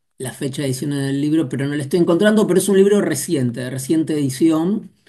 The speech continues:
Ahora, una cosa muy interesante de este texto es que, eh, el estudio de Miriam Silveira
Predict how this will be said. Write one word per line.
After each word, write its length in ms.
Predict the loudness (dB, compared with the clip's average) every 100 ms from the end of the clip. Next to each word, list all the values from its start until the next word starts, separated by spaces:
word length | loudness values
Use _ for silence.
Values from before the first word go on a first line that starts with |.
| _ _ _ _ _ _ _ _ _
Ahora, 340 | 2 2 -2 -2
una 300 | 0 0 0
cosa 400 | 0 2 2 2
muy 320 | 4 4 2
interesante 640 | 2 2 2 -2 -2 -4
de 40 | -8
este 180 | -6 -6
texto 880 | -2 -4 -4 -10 -2 2 2 0 -10 _ _ _ _ _ _ _ _ _ _ _ _ _ _ _ _ _ _ _ _ _ _ _ _ _ _ _ _ _ _ _ _ _
es 140 | -2 0
que, 380 | 6 6 6 0
eh, 480 | -2 0 -2 -6 -8 0
el 160 | 2
estudio 1120 | 0 -4 _ 0 4 4 4 4 2 0 -6 _ _ _ _ _
de 400 | -10 -6 -6 -4
Miriam 500 | 2 4 4 4 0
Silveira 1040 | 0 2 4 4 4 2 0 -2 -4 -8